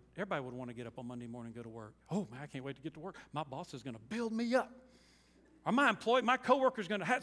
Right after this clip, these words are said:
gonna have something good to say to me, or, or I'm gonna get to bless them." What if,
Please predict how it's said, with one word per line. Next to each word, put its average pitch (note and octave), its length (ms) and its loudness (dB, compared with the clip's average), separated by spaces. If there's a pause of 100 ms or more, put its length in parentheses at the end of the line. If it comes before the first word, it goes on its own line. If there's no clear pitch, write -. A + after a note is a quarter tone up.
gonna A#3+ 160 2
have A#3+ 120 4
something G3 300 -4
good C#4 200 4
to A3 60 -8
say G#3 220 -2
to F3+ 60 -2
me, F3+ 180 0
or, D#3+ 100 0 (220)
or G#3+ 340 10 (460)
I'm C#4+ 160 10
gonna A#3 340 4 (380)
get C4 160 0
to G#3+ 80 4
bless B3+ 360 4
them." G#3+ 460 -6 (120)
What C#4 120 0
if, C4 120 -8